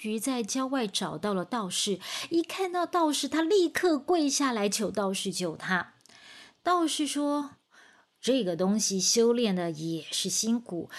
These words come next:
只要找到顶替的人就可以投胎了。我不忍心伤他的性命，就让我把他赶走吧。”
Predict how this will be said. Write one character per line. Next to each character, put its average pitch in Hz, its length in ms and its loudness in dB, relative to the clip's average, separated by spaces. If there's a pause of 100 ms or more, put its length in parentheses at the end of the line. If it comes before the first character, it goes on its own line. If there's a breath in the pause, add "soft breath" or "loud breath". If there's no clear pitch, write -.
(160 loud breath)
只 - 120 2
要 330 160 8
找 196 260 2
到 277 240 2
顶 190 260 0
替 277 200 -2
的 233 120 4
人 185 300 2
就 220 200 0
可 185 200 -8
以 175 160 -4
投 165 280 -10
胎 170 280 -8
了。 156 300 -8 (300)
我 185 160 2
不 208 180 -2
忍 175 240 0
心 190 260 0
伤 196 280 -2
他 185 140 -2
的 170 120 -2
性 180 280 -2
命， 175 240 -2 (400 loud breath)
就 220 240 2
让 202 300 2
我 170 200 0
把 175 200 -8
他 170 180 -8
赶 175 400 -4
走 190 300 -6
吧。” 156 280 -8